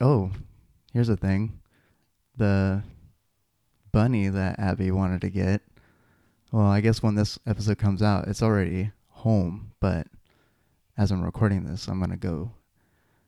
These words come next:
to Washington with Abby to go get Obi-Wan Kenobi slash Louis, Lewis. Dang it, I always say Louis, slash Chunk. So, super excited.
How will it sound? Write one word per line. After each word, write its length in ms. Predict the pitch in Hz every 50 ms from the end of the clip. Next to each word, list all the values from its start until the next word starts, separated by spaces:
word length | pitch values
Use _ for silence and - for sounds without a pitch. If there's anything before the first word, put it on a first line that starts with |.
| _ _ _
to 120 | - - 104
Washington 760 | 98 101 117 131 - - 107 95 92 92 92 92 92 98 101 - -
with 140 | - 113 113
Abby 420 | 127 95 90 87 95 92 92 98 101 - -
to 80 | -
go 160 | - - 98 95
get 260 | 104 95 95 98 - _ _ - - _ _ _ _ _ _ _ _ _ _ _ _ _ _ _ _ _ _ _ _ _ _ _
Obi-Wan 500 | 120 107 101 101 98 92 95 92 92 92
Kenobi 560 | - - 104 95 92 92 92 92 87 95 101 98 - - _ _ _ _ _ _ _
slash 480 | - - 113 104 92 95 95 - -
Louis, 460 | 104 101 101 95 92 95 95 95 104 101 - _ _ _ _ _ _ _ _ _ _ _
Lewis. 500 | - 117 107 98 95 95 92 - - - - - _ _ _ -
Dang 160 | 143 151 151
it, 100 | 110 - -
I 60 | - 110
always 240 | 135 160 180 170
say 160 | - 147 127 110
Louis, 520 | 98 101 104 101 95 - - 98 113 123 - - - - _ _ _ _ _ _ _ _ _ _ _ _ _ _ _ _
slash 440 | - - - 123 113 101 98 - -
Chunk. 440 | - - 101 92 92 85 87 - - - - - - _ _ _ _ _ _ _ _ _ _ _ _ _ _ _ _ _ _
So, 420 | _ - - 120 98 85 87 98 104 - - - -
super 360 | - - - 151 151 147 143
excited. 560 | 135 131 - - 107 104 98 101 104 101 104